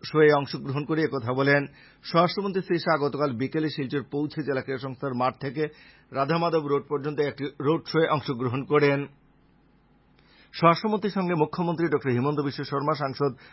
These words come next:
ডক্টর রাজদীপ রায়, প্রার্থী পরিমল শুক্লবৈদ্য প্রমুখ অংশগ্রহণ করেন। এদিকে ধুবড়ী লোকসভা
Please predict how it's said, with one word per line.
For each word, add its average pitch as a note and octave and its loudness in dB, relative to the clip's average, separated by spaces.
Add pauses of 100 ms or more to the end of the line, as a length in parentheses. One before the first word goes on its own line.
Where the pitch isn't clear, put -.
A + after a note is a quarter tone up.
(220)
ডক্টর C3+ 4
রাজদীপ C3 6
রায়, D3+ 6
প্রার্থী C#3 0
পরিমল C3+ 0
শুক্লবৈদ্য C#3+ -4
প্রমুখ B2+ -4
অংশগ্রহণ A#2+ -6
করেন। C#3+ 2 (2250)
এদিকে D3+ 2
ধুবড়ী D#3+ 0
লোকসভা F#3 2